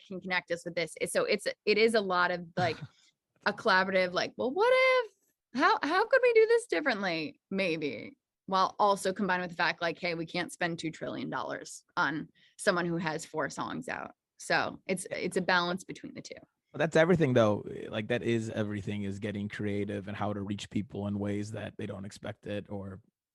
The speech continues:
Speaker 2: anything
Speaker 1: Absolutely.
Speaker 2: like that.
Speaker 1: Especially when you're inundated. Like, everyone, I think everyone is always starving for new music, but yet the market is so saturated with so many things. And so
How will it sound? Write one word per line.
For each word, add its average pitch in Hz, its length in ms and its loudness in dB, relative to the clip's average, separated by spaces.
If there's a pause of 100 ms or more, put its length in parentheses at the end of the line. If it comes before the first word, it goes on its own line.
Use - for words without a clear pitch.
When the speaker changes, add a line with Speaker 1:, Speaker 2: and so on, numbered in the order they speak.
(260)
Speaker 2:
anything 107 160 -6
Speaker 1:
Absolutely. - 420 -4
Speaker 2:
like - 120 -20
that. - 220 -20 (340)
Speaker 1:
Especially 254 520 4
when 254 200 6
you're 240 120 6
inundated. 175 600 2
Like, 151 240 -4
everyone, 208 460 0
I 190 120 0
think 185 380 -4 (600)
everyone 220 400 4
is 202 140 0
always 185 320 2
starving 180 680 2
for 170 220 -2
new 170 180 -2
music, 175 640 0
but 180 160 0
yet 165 420 2 (100)
the 185 140 -6
market 170 460 -4
is 170 180 -4
so 160 200 -2
saturated 175 840 0
with 160 140 -2
so 165 200 -6
many 147 340 -6
things. 160 680 -6 (580)
And 185 160 2
so 175 640 2